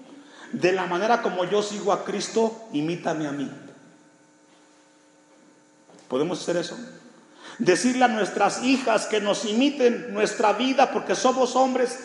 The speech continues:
y mujeres que todos los días oramos, leemos la Biblia, tenemos tiempo con Dios y no faltamos a los cultos. La integridad tiene que ver con el ejemplo, hermanos.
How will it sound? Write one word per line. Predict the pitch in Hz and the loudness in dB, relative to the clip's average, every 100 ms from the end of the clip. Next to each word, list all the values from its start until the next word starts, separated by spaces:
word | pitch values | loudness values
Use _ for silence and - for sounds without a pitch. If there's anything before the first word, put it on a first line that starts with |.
| - - | -8 2
y | 202 | 2
mujeres | 202 202 240 254 254 - - - - | 2 4 4 6 4 2 -8 -6 2
que | 190 | 4
todos | 247 254 | 6 6
los | 208 - | 4 2
días | 226 247 240 - | 4 4 4 2
oramos, | 190 220 247 214 165 - 180 | 4 8 6 4 -2 -4 0
leemos | 190 233 240 233 | 4 4 4 2
la | 208 180 | 0 2
Biblia, | 220 240 208 - | 2 2 2 0
tenemos | 196 226 220 - | 0 2 0 2
tiempo | 247 247 247 233 | 2 2 2 2
con | 202 | 2
Dios | 190 185 180 - - - | 2 0 0 -4 -8 0
y | |
no | 175 | 2
faltamos | 196 185 185 190 | 2 2 0 0
a | 175 | 0
los | 160 | 0
cultos. | - 143 - - - - - - - _ _ - - - 330 - 330 339 254 - - - _ _ _ _ _ _ _ _ _ _ _ _ _ _ _ _ - _ _ - | -2 -4 -6 -14 -16 -20 -20 -20 -20 _ _ -20 -20 -20 -20 -20 -16 -14 -14 -20 -20 -20 _ _ _ _ _ _ _ _ _ _ _ _ _ _ _ _ -20 _ _ -2
La | 156 | 0
integridad | 156 147 156 170 185 | 2 -2 0 0 0
tiene | 180 175 | 0 -4
que | 170 | -2
ver | 156 | -2
con | 156 160 | -2 -2
el | 151 | -2
ejemplo, | - 160 147 139 | -2 -4 -6 -8
hermanos. | 120 113 - - | -10 -10 -14 -20